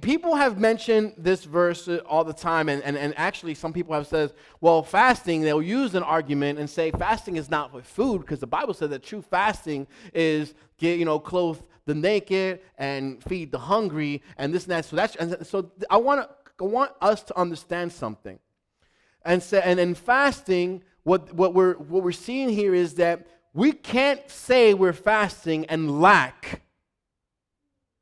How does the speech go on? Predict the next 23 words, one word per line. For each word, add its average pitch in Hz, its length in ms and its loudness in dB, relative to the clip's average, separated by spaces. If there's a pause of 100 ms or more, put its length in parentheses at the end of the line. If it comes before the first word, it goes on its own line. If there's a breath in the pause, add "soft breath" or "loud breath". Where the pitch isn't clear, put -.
(380)
a 143 80 -6
compassion 147 720 -10
element 104 420 -10
to - 100 -20
this. - 400 -20 (1500)
And 170 120 -2
so 190 120 -4
the 185 80 2
Bible 220 360 4
is 170 120 0
making 202 320 0
sure 196 500 2
to 156 160 -14
specify 135 1120 -2 (240)
that 151 100 0
when 156 160 0
we're 165 160 0
truly 233 500 -6
fasting, 160 920 -4
these 226 320 -8
things 196 600 0
of 165 260 0
compassion 170 1120 -2